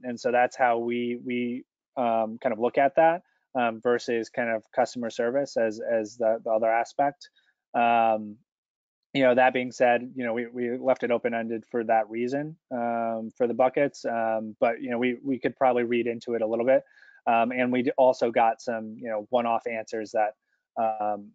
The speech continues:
are, are, can be interesting when we look at kind of write-in of why. Um, so we would be happy to share some of that as well.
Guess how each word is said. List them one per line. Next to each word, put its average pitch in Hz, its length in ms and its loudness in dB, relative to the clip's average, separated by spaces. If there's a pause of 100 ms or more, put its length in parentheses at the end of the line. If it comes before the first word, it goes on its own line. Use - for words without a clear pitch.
(320)
are, 120 220 4
are, 113 300 2 (400)
can 135 260 0
be 120 160 0
interesting 113 640 -2
when 110 140 -6
we 110 100 -4
look 110 220 0
at 107 240 0
kind 117 120 -2
of 104 80 -6
write-in 110 400 0
of 104 140 -6
why. 101 240 -2 (1120)
Um, 104 420 -2
so 113 140 0
we 110 100 2
would 110 160 -4
be 113 80 -2
happy 107 200 0
to 104 100 -4
share 104 220 -2
some 101 160 -10
of 101 60 -10
that 104 160 -8
as 113 140 -16
well. - 160 -14